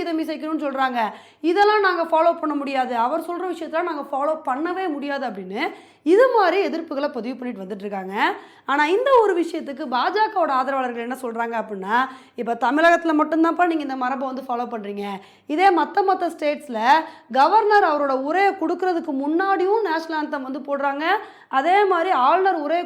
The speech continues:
கொடுத்ததுக்கு அப்புறமும் தேசிய கீதம் வந்து போடுறாங்க. இது எல்லா ஸ்டேட்ஸ்ல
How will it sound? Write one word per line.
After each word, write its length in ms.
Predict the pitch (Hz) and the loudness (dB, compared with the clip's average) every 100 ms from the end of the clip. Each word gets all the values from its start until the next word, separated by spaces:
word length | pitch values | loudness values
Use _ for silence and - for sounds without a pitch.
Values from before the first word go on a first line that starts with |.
| 349 | -4
கொடுத்ததுக்கு 440 | 320 403 403 392 | -2 0 0 -2
அப்புறமும் 440 | 359 349 330 403 427 | -4 -4 -2 -2 -2
தேசிய 240 | 339 330 330 | -2 -4 -6
கீதம் 240 | 294 269 254 | -6 -8 -8
வந்து 120 | 262 269 | -8 -6
போடுறாங்க. 340 | 247 233 214 185 - - _ 277 | -4 -2 -4 -8 -10 -20 _ -4
இது 80 | 311 311 | 0 4
எல்லா 160 | 403 427 | 4 4
ஸ்டேட்ஸ்ல 360 | - 403 403 | 2 -4 -2